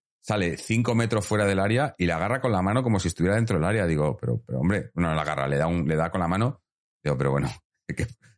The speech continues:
qué pretendía? O sea, que no, yo no lo entiendo. O sea, eh, y, y antes ya le habían metido un gol por, bueno,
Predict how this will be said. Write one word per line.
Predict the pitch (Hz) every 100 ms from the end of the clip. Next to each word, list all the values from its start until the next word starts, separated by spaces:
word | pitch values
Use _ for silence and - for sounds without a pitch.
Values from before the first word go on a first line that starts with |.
| _
qué | 101
pretendía? | 90 110 90 87 110 107
O |
sea, | 90 117
que | 110 98
no, | 98 101 95 82
yo | 87
no | 98
lo | 113
entiendo. | 92 92 113 90
O | 82
sea, | 82 87 76 69 _ _ _ _ _
eh, | 78 78 71 65 -
y, | - - 95
y |
antes | 95 95 104
ya | 107
le | 107
habían | 95 98
metido | 98 95 90
un |
gol | 92 104
por, | 90
bueno, | 67 71